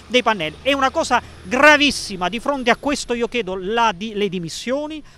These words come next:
del Presidente della Regione Marsiglio e le dimissioni dell'assessore regionale alla sanità, perché di fronte a queste,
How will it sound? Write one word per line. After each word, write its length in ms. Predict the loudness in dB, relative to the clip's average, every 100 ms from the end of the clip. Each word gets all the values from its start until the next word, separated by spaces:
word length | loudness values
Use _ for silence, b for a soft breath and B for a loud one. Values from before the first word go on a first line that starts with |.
| -2
del 200 | -2 0
Presidente 500 | -2 -2 -4 -4 -2
della 120 | -2
Regione 280 | -2 -4 -6
Marsiglio 460 | -6 -6 -6 -4
e 40 | -2
le 80 | -2
dimissioni 440 | -2 -4 -6 -4
dell'assessore 500 | -4 -4 -6 -6 -6
regionale 340 | -6 -4 -4
alla 100 | -4
sanità, 300 | -4 -4 -6 -8 B
perché 220 | -2 2 2
di 100 | 2
fronte 340 | 0 0 -4
a 60 | -4
queste, 440 | -2 -4 -2